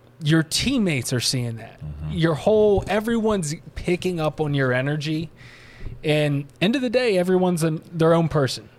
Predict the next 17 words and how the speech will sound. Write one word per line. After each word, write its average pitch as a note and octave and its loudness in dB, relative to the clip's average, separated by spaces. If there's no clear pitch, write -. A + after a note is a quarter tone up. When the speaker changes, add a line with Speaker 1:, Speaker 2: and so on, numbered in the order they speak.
Speaker 1:
They're D#3 4
their E3 4
own D#3+ 2
personality. C3+ 0
But D3 0
there's D3 0
certain F3+ 0
times, D#3+ 0
man, B2+ 0
and, C3+ -2
and C#3 0
a C3+ 0
part D#3 4
of D#3 2
it D3 2
is, B2+ 0
is B2+ -2